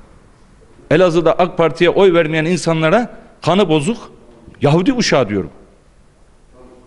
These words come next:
Sizin de ailenizde kanı bozuk var diyor yani. Eşinize, dostunuza, akrabanıza, arkadaşlarınıza Yahudi uşağı diyor. Bunu kim kabul edebilir? Hangi akıl, hangi mantık bunu kabul edebilir? Bu hakarete kimse tahammül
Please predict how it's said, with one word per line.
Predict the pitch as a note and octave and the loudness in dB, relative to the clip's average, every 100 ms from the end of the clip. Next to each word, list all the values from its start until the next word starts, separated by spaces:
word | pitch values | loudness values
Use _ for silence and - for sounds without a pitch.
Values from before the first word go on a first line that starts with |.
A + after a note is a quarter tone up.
| - - | -20 -12
Sizin | - D#3 A#3+ A#3 | -4 0 2 2
de | |
ailenizde | E3+ D#3+ E3+ E3 A3+ | 2 2 0 0 -2
kanı | - A3 G3+ | 0 -2 0
bozuk | D#3+ A3 - | 0 -2 -2
var | F3 A2 | -2 -2
diyor | G2 D2+ | -6 -8
yani. | - - _ _ _ _ - _ _ _ - - E3+ | -14 -20 _ _ _ _ -20 _ _ _ -20 -4 -2
Eşinize, | F3 E3+ E3 C#3 G2+ | 0 0 0 0 0
dostunuza, | C#3 E3+ - E3 C#3+ | 0 -2 -2 -2 0
akrabanıza, | - C#3 E3 D3 E3 D3+ D3+ | -2 -2 -2 0 0 0 -2
arkadaşlarınıza | B2+ B2+ B2 D#3 D#3 E3 D#3+ D3 | -2 -2 0 0 0 -2 -2 -2
Yahudi | A2 A2 C3 F3+ | 0 0 -2 -4
uşağı | A3 - C#3 F3 | -4 -2 0 0
diyor. | B2+ F2+ - - - _ - - | -2 -6 -10 -20 -20 _ -20 -4
Bunu | C#3 G3 - | 0 2 0
kim | - A#3+ | -2 -2
kabul | C#3+ A2+ | -2 -2
edebilir? | G2+ F#2+ E2+ D#2+ - - _ - | -2 -2 -4 -10 -16 -20 _ -4
Hangi | G#3 G3+ | -2 0
akıl, | B2+ - G#2+ | 0 -2 -6
hangi | D#3+ F#3+ D#3+ | -2 0 0
mantık | B2+ A2 - - | -2 -4 -8 -6
bunu | A#2+ | -6
kabul | - G2+ G2 | -4 -4 -2
edebilir? | F2+ D#2+ - - - - - - - _ _ _ _ - - - - - - - - - - _ _ _ _ - | -4 -6 -12 -20 -20 -20 -20 -20 -20 _ _ _ _ -20 -20 -20 -20 -20 -20 -20 -20 -20 -20 _ _ _ _ 0
Bu | D#3 D3+ - | 2 2 0
hakarete | C3+ B2+ C#3 C3 B2+ E3+ | -2 0 2 2 2 -2
kimse | - C#3 D#3+ D#3 | -2 -2 -2 0
tahammül | B2+ B2 B2+ D3+ | 0 0 0 -2